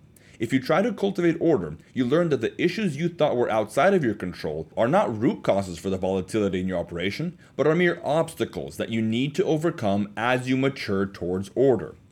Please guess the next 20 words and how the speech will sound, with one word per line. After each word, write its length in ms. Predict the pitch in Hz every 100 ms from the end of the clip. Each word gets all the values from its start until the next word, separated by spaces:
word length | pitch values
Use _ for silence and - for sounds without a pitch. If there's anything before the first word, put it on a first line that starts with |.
| -
Sure, 340 | - - 175 90
an 220 | 101 98
orderly 360 | 113 123 117 113
operation 460 | 110 101 123 127 131
is 120 | 120
more 160 | 120
complicated 640 | 123 165 156 127 110 101 101
in 80 |
some 200 | 101 165
environments 500 | 151 95 82 85 101
than 140 | 110 120
others. 380 | 147 82 - - - - -
Having 260 | 127 131
a 80 | 123
custom 460 | - 160 160 156 143
dimensioned, 640 | 127 123 127 - 139 110
built-to-order 580 | 120 120 - - 117 110
product 460 | - 123 117 123
every 220 | 110 104 101
time 380 | 131 131 139